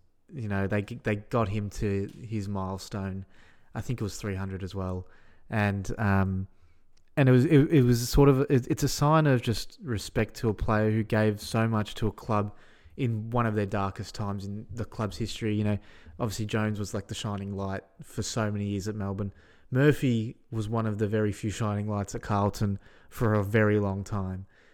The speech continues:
And he's stuck by us the whole way. He's always been under scrutiny for being a number one pick. But he's always been a great player for us. And it's a shame he's coming, his career's coming to an end. But I do hope that we do give him that respect in a way and, um,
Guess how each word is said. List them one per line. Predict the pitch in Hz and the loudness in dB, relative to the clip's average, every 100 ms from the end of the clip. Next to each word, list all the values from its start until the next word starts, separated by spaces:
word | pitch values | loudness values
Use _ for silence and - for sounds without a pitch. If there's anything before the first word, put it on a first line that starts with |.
| _ - | _ -6
And | 127 | -2
he's | 117 110 101 - _ - | 0 0 -2 -12 _ -16
stuck | - - 117 - | -10 -4 -4 0
by | 110 104 | 2 4
us | 101 - - | 2 -2 -12
the | - 107 | -8 -2
whole | 110 | 0
way. | 104 107 104 | 2 2 0
He's | 104 107 | 0 0
always | 117 110 | 2 2
been | 101 110 | 0 -2
under | 104 101 | -2 -6
scrutiny | - 113 101 107 | -4 -4 -2 -4
for | 98 - | -6 -4
being | 107 101 101 | -2 -2 -2
a | |
number | 104 101 | -2 -2
one | 104 98 | -2 0
pick. | - 127 - - _ - _ _ _ _ - | 2 2 -4 -20 _ -20 _ _ _ _ -4
But | 123 | 2
he's | 127 131 | 4 6
always | 135 110 98 | 6 6 4
been | 104 98 | 0 0
a | |
great | 101 101 - | -2 -4 -4
player | 107 98 | 0 0
for | - 107 | 0 0
us. | 101 - | 0 0
And | 107 104 - - - - - | -2 -4 -8 -20 -20 -20 -14
it's | 120 | -4
a | 113 | -2
shame | - 113 | 4 4
he's | 113 | 4
coming, | - 113 110 - - - | 0 -2 -2 -6 -14 -4
his | 120 | -4
career's | - - 107 | -2 0 0
coming | - 104 | 0 -2
to | 107 | 0
an | |
end. | 104 | 0
But | 110 | 2
I | 110 | 2
do | 110 123 | 2 2
hope | 107 110 104 | 2 0 -2
that | 107 | -4
we | 104 | -6
do | 104 - 110 | -6 -2 -2
give | 107 104 | 0 0
him | |
that | 107 80 | 0 0
respect | 107 - 104 - - | -2 2 2 2 -2
in | |
a | 104 | 0
way | 107 104 104 | 0 2 2
and, | 101 95 - - - - - | 2 -4 -10 -20 -20 -20 -6
um, | 113 95 92 98 | 0 0 0 -6